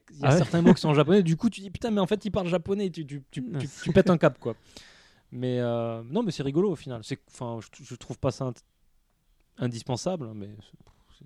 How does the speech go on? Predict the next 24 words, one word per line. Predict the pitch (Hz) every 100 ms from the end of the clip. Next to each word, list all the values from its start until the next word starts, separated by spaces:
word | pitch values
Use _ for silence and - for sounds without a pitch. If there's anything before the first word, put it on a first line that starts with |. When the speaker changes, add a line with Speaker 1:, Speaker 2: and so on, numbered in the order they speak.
| 131
Speaker 1:
c'est, | - -
c'est, | - -
c'est | -
rigolo, | 107 117 156 143
quoi. | 120 _ _ _ - _ _ -
Donc | - 151
oui, | 160
c'est, | 123 110
c'est | 135
bien | 127 196
mis | 196
en | 175
scène, | 156 127
en | 113
tout | 110
cas. | - -
Speaker 2:
D'accord. | - 160 104
Speaker 1:
Très | 139
bien, | 127
très | 117 131
bien | 123
mis | 120
en |
scène. | 113 -